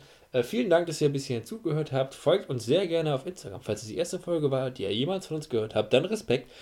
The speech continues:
dass ihr immer noch am Zuhören seid. Definitiv auf Instagram gehen, auf den Folgen-Button Knopf, Knopf drücken und uns immer, äh, gerne rückmelden, ob das cool war, ob es nicht so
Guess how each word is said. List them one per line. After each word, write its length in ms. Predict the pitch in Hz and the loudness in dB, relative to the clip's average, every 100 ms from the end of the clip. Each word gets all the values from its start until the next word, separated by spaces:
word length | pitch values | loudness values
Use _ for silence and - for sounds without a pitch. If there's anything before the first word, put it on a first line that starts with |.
| - | -12
dass 180 | 104 101 | -6 0
ihr 140 | 107 | 0
immer 160 | 147 175 | 0 -2
noch 180 | 151 - | -4 -4
am 140 | 120 | -6
Zuhören 360 | - 196 147 131 | -4 -2 -2 2
seid. 260 | 127 127 - - - | 2 2 -2 -12 2
Definitiv 420 | 147 233 226 202 | 2 4 -2 -4
auf 60 | 175 | -6
Instagram 440 | 190 165 143 139 | -2 0 0 0
gehen, 320 | 135 127 127 - _ - | 2 2 2 -4 _ 2
auf 300 | 139 214 - | 4 4 -2
den 360 | 139 127 131 143 | -2 0 0 -4
Folgen-Button 760 | - - 131 127 101 - - 107 | -8 2 2 2 -2 -8 -10 -12
Knopf, 240 | - 92 - 135 _ - | -12 -12 -14 -20 _ -8
Knopf 360 | - 110 - - - | -4 -4 -6 -14 -8
drücken 420 | 110 104 113 143 - _ - | -6 -6 -8 -12 -18 _ -4
und 160 | 113 120 | -2 -2
uns 160 | 110 | -2
immer, 500 | - 160 170 170 - | 0 2 4 2 2
äh, 300 | 135 131 123 - | 6 8 6 2
gerne 580 | 120 143 156 143 139 - - | 2 4 4 2 0 -4 -2
rückmelden, 560 | 123 - 143 131 127 | 0 4 8 8 8
ob 140 | 123 123 | 0 -6
das 160 | 143 - | -8 -4
cool 160 | 240 233 | 0 4
war, 260 | 165 160 139 | 6 6 2
ob 80 | - | -2
es 80 | 156 | -8
nicht 100 | |
so 60 | 165 | -8